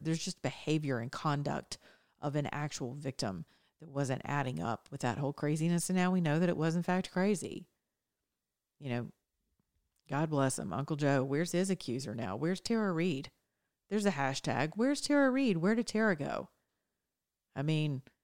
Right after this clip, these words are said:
it's the moment she said that she stood with Christine Blasey Ford, I thought to myself, "Yeah,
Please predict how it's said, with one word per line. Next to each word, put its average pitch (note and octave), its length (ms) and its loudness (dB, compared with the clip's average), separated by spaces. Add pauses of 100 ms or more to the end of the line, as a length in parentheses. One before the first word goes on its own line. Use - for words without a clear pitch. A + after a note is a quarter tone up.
(300)
it's - 220 -2
the F3 180 4
moment F#3+ 580 6
she A#3 240 2
said D#3+ 420 2
that B2+ 140 2
she - 160 0
stood F3 400 2
with D3+ 260 2 (400)
Christine G3 500 2
Blasey E3+ 380 4
Ford, D3 400 0
I D3 140 0
thought D3 240 -2
to D3 60 -4
myself, C#3+ 580 -2
"Yeah, G3 280 2